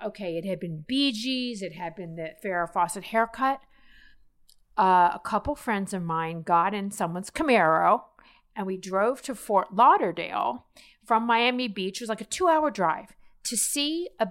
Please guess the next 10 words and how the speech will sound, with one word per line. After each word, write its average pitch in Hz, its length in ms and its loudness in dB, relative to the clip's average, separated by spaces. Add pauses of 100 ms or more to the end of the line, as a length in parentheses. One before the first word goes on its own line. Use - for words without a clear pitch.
(120)
band 185 680 -4 (360)
that 190 160 -8
was 190 160 -10
playing 196 480 -4
that - 200 -10
someone 302 460 -2
had 175 160 -6
heard 175 360 -2
of - 360 -14 (480)
called 175 560 0